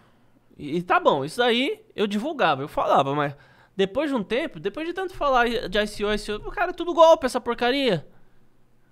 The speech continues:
Blockchain games, muito golpe, tá rolando muito golpe. Por quê?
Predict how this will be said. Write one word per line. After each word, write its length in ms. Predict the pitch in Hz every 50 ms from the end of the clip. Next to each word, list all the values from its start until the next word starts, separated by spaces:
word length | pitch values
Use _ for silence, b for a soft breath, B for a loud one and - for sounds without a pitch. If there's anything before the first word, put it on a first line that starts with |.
| _ -
Blockchain 460 | 180 226 254 247 247 - 254 233 226
games, 580 | 208 208 196 170 143 131 127 127 - - - _ _ _ _ -
muito 420 | 180 196 220 262 339 370 370 508
golpe, 420 | 466 392 226 170 131 120 - -
tá 120 | _ - 156
rolando 280 | 175 190 196 208 214
muito 320 | 196 190 202 254 311 - 370
golpe. 380 | 285 202 156 135 - - -
Por 180 | - - 220 233
quê? 200 | 226 - 123 B